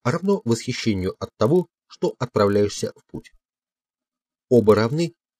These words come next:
потому что оба состоят в выполнении священного долга. Затем ко мне приблизился Сильвио Мануэль. Заботясь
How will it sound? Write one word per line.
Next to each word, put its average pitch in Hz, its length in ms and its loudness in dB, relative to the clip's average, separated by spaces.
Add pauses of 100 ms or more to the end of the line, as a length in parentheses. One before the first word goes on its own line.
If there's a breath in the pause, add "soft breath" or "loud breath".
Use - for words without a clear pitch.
(220)
потому 202 280 -4
что - 260 -2
оба 135 320 0
состоят 110 600 0
в 107 80 -10
выполнении 98 760 -2
священного 95 580 -4
долга. 95 340 -2 (1600)
Затем 156 500 2
ко 117 120 2
мне 147 180 2 (120)
приблизился 101 680 -2
Сильвио 87 520 -2
Мануэль. 92 380 -4 (1200)
Заботясь 101 640 0